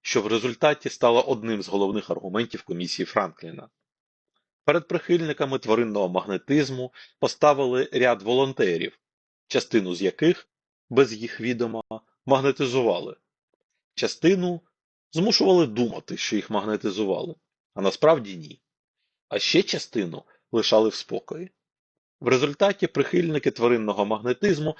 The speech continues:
не змогли всліпу визначити, хто з волонтерів до якої групи належав.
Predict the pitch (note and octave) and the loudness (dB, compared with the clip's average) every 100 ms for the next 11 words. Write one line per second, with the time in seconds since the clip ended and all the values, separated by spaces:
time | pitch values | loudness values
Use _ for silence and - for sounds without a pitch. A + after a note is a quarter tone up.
0 | - - G3+ E3+ F#3 A#2 G2+ F2+ - - | -12 -4 -2 2 0 2 0 0 -4 -14
1 | - G2+ - C3 E3 F3 _ _ - G#2+ | -8 -6 -4 -2 0 -2 _ _ -2 2
2 | C3+ C3 D3+ C#3+ - C3 - - D#3 A#2+ | 2 -2 -4 -2 0 -2 -2 0 0 2
3 | A#2+ G#2+ G2 D3 C#3 A2+ G#2 G#2 - A#2 | 0 0 4 4 6 4 2 2 2 2
4 | F2 A2+ F#2+ G2 G#2+ G#2 E2 - | 2 -2 -2 0 2 2 0 -8